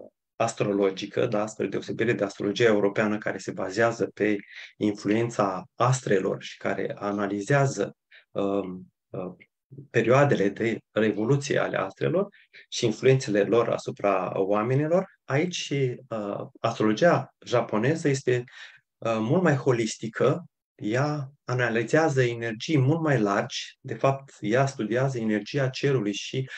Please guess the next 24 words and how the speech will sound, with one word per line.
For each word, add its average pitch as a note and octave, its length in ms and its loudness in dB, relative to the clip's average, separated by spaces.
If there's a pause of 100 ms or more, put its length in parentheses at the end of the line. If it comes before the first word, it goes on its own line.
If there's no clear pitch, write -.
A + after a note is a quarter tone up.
(260)
energia, A2 720 2
uh, G#2+ 200 0
pământului. B2+ 680 2 (440)
În A#2 140 -4
metafizica A2+ 600 -2
chineză A2 680 -2 (300)
se - 160 -8
consideră G#2 560 -2
că G#2+ 120 -6
există - 340 -2
o G#2+ 40 0
energie G2+ 380 2
a G2+ 80 2
cerului, G2+ 400 0
a F#2+ 80 0
pământului G#2 500 -4
și - 180 -8
a G#2+ 200 -2
omului, A2 560 0 (400)
o A2 100 -4
energie G#2+ 340 2
a B2+ 80 4
cerului B2+ 380 0
care, G2+ 300 -4